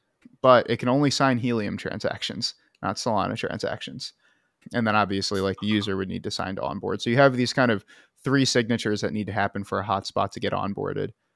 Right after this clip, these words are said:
And I'll spare the complex details of it, but we're definitely not using, like, a candy machine to mint these things.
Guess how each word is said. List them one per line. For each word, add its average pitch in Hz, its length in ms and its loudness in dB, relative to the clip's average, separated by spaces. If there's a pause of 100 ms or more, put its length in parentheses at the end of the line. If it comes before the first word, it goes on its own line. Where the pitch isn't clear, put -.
(200)
And 110 100 0
I'll 110 120 4
spare 135 280 4
the 113 100 4
complex 104 520 0
details 101 420 -4
of 98 140 -4
it, 95 180 -4
but 95 220 -2 (480)
we're 127 200 4
definitely 113 440 2
not 104 240 0
using, 101 260 -6
like, 101 160 -6
a 104 60 -12
candy 101 260 -6
machine 101 320 -8
to 87 60 -8
mint - 200 -10
these - 200 -10
things. - 280 -12